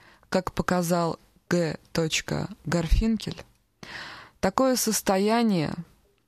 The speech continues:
порождает чувство неуверенности и тревоги, психосоматические синдромы, острые депрессии и психозы.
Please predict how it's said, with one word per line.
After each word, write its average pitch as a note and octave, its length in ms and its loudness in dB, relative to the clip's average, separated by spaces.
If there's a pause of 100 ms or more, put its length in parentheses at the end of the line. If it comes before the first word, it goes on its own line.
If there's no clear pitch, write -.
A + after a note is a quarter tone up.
(360)
порождает F3 640 2
чувство - 460 0
неуверенности E3 840 0
и D3+ 60 -4
тревоги, D#3+ 580 -4 (540)
психосоматические G3 1300 0
синдромы, F3 760 0 (400)
острые E3 520 0
депрессии F#3 640 -2
и - 40 -2
психозы. D#3 600 -4